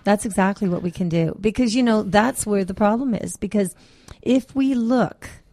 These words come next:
at maintenance fees and we start to think, okay, fine, you know, a natural increase on maintenance fees, uh, you know, f-, as far as their common expenses,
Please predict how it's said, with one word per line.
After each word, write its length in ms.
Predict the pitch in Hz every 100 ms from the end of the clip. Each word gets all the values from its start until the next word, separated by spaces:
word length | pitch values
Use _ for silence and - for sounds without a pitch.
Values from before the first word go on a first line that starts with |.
| -
at 440 | 180 180 180 -
maintenance 500 | 190 202 - 175 165
fees 340 | - 160 - - - _ _ _ _ _ _ -
and 360 | 190 190 190 190
we 300 | 208 196 -
start 360 | - 208 233 -
to 100 | 247
think, 320 | - 196 185
okay, 320 | 196 - 196
fine, 400 | - 175 160 - - - -
you 100 | 208
know, 200 | 196 190
a 80 | 190
natural 720 | 190 196 254 - 311 294 294 -
increase 880 | 220 220 214 - - 190 175 - - -
on 220 | 170 170
maintenance 400 | 170 - 170 -
fees, 440 | 165 - 175 - - -
uh, 280 | 170 156 156
you 160 | 160 180
know, 120 | 165
f-, 140 | - -
as 180 | 170
far 260 | - 180 165
as 100 | 165
their 80 | 170
common 300 | - 165 165
expenses, 640 | 165 - 160 165 - -